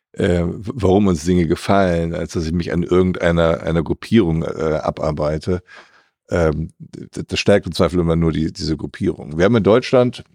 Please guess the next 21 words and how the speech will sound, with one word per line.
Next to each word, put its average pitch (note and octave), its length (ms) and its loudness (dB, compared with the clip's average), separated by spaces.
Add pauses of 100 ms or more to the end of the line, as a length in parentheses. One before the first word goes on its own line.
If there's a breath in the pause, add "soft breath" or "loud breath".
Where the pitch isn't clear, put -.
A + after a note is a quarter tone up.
(320)
und F2+ 80 -2
da, E2+ 120 0
da F2+ 200 0
kann G2 180 0
ich F2+ 60 0
es - 60 -10
zumindest F2 260 0
beurteilen, F#2+ 800 2
wird G#2+ 340 -10
woanders - 560 -2
wahrscheinlich F#2 480 0
nicht F#2 140 -8
viel - 120 -2
besser F2+ 280 0
sein, D#2+ 280 0
aber D#2 140 -4
in D#2 60 -4
Deutschland E2 340 -2
ganz D#2+ 140 -2
sicherlich F2+ 500 2 (580 loud breath)
eine F3+ 520 2